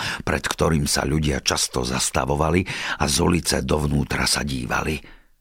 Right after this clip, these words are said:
Vrabce prileteli v tuctoch a sadali si medzi úponky a štebotali hlasne spolu,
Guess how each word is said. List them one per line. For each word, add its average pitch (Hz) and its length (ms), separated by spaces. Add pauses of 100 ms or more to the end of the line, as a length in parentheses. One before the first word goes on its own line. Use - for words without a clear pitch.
(140)
Vrabce 101 640
prileteli 80 560
v - 160
tuctoch - 720 (720)
a - 160
sadali 85 480
si - 160
medzi 73 320
úponky 73 720 (320)
a 95 80
štebotali 85 880
hlasne 87 640
spolu, 101 560